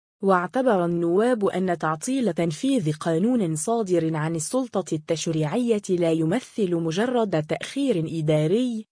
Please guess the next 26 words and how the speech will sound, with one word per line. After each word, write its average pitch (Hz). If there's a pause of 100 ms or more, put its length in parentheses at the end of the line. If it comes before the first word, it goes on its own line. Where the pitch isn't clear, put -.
(120)
بل 175
يمس، 175 (240)
وفق 208
تقديرهم، 233 (220)
بمبدأ 196
دولة 196
القانون، 180 (260)
ويفرغ 185
العملية 160
التشريعية 165
من 220
مضمونها. 180 (720)
كما 247
شددوا 214
على 196
أن 180
استمرار 175
هذا 214
التعطيل 170
من 165
شأنه 208
أن 170
يضعف 180
الثقة 175
في 175
المؤسسات، 180